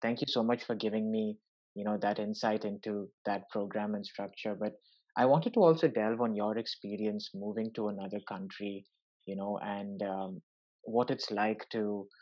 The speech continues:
you know, not only study in another country, but, um, be an immigrant in, in such a time in the world. Because just like you, I think in two thousand nineteen, I moved to Canada and, um, I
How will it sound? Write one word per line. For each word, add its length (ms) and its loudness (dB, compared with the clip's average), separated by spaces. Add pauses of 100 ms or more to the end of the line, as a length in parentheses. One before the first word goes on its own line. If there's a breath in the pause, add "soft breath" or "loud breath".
(260 soft breath)
you 120 -6
know, 80 0
not 220 4
only 260 6
study 420 4
in 80 4
another 320 2
country, 580 -2
but, 200 2 (460)
um, 280 2 (240)
be 180 6
an 100 4
immigrant 520 4
in, 360 -2 (220)
in 260 0
such 320 4
a 60 6
time 340 2
in 80 0
the 120 4
world. 400 0
Because 320 -2 (340 soft breath)
just 220 4
like 240 2
you, 200 4
I 60 4
think 220 2
in 240 2 (100)
two 80 0
thousand 400 4
nineteen, 460 0
I 100 0
moved 500 -4
to 360 -2 (440 soft breath)
Canada 580 0 (120)
and, 320 -4
um, 300 -2
I 240 2